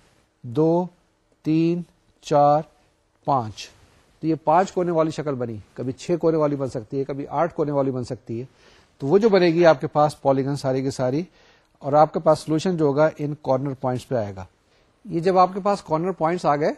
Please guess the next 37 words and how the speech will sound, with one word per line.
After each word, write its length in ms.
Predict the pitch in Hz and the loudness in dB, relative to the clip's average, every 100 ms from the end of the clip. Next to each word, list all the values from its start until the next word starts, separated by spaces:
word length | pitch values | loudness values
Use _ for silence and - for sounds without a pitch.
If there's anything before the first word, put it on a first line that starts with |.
| _ _ _ - | _ _ _ -8
تو 60 | |
ان 100 | 160 | -6
کارنر 280 | 156 156 185 | 0 0 0
پوائنٹس 300 | 175 160 170 | 0 0 0
کو 80 | 156 | 0
لے 120 | 143 | 0
لیں 140 | 143 254 _ _ _ | 0 -4 _ _ _
اور 180 | - 156 | -4 -2
ان 120 | 180 | -2
کارنر 320 | 175 156 156 175 | 0 0 0 0
پوائنٹس 320 | 156 151 147 | 0 -2 -2
کو 260 | 175 175 | -4 0
آبجیکٹو 360 | 147 131 143 185 - | 0 -2 -6 -6 -8
فنکشن 300 | 139 139 151 | -8 -8 -8
کے 60 | |
اندر 120 | 151 180 | -8 -10
سبسٹیٹیوٹ 520 | 135 - 139 147 127 | -12 -12 -8 -6 -6
کریں۔ 200 | 110 101 - _ _ _ - | -8 -10 -14 _ _ _ -14
جب 80 | 120 | -12
سبسٹیٹیوٹ 420 | 139 - 170 202 | -12 -2 0 0
کریں 260 | 190 170 170 | 2 0 0
گے 80 | |
تو 100 | 170 | 0
آپ 140 | 151 147 | 0 0
کے 80 | 151 | -4
پاس 400 | 143 147 147 - _ | 0 0 -2 -12 _
ان 80 | 131 | -8
میں 140 | 143 | -6
سے 80 | 147 | -8
ایک 320 | 156 156 175 156 | -6 -2 0 0
ویلیو 260 | 143 147 | -4 -4
جو 100 | 147 | -4
ہوگی 240 | 131 123 147 | -4 -4 -6
وہ 140 | 170 | -6
میکسیمم 420 | 151 113 - 123 | -8 -12 -10 -10
آئے 160 | 104 | -10
گی۔ 100 | 95 | -12